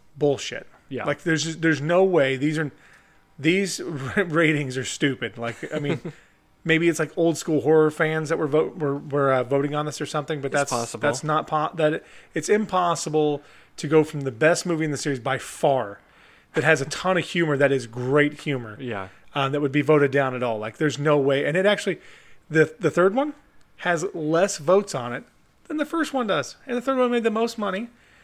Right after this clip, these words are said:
Speaker 1: You know, the mo-, I guarantee more people saw it than any of the other two.
Speaker 2: Well, yeah, you can just look at the, not even the
Speaker 1: But that
Speaker 2: budget,
Speaker 1: first
Speaker 2: but the
Speaker 1: one has more view, has more votes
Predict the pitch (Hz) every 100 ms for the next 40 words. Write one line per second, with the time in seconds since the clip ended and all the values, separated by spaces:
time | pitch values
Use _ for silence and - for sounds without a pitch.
0 | _ - 196 196 190 185 208 233 175 147
1 | 196 214 220 196 185 180 165 - 180 151
2 | 147 170 156 160 160 147 147 139 - 170
3 | 127 156 - - 123 135 120 131 139 117
4 | 120 117 110 101 113 _ 110 117 107 113
5 | 104 - 196 226 - 233 226 208 208 175
6 | 196 208 208 190 202 214 175 240 147 190
7 | 185 202 185 220 - -